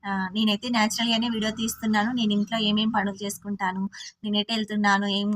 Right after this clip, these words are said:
అనేది అన్నీ అయితే, కొన్ని అయితే లాంగ్ వీడియోస్ పెట్టాను, కొన్ని అయితే షార్ట్. రోజైతే డైలీ నేను చేసుకునే వరకైతే షార్ట్ వీడియో అయితే పెడుతున్నాను కదా. నేనైతే ఇష్టంగా,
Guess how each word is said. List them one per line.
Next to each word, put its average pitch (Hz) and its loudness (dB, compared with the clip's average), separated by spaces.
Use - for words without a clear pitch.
అనేది 196 0
అన్నీ 196 2
అయితే, 190 -4
కొన్ని 214 0
అయితే 220 -4
లాంగ్ 208 6
వీడియోస్ 220 -2
పెట్టాను, 208 -2
కొన్ని 202 -2
అయితే 196 -4
షార్ట్. 196 2
రోజైతే 254 0
డైలీ 233 0
నేను 233 0
చేసుకునే 226 -2
వరకైతే 214 -4
షార్ట్ 240 8
వీడియో 254 4
అయితే 220 4
పెడుతున్నాను 202 0
కదా. 220 2
నేనైతే 226 0
ఇష్టంగా, 254 2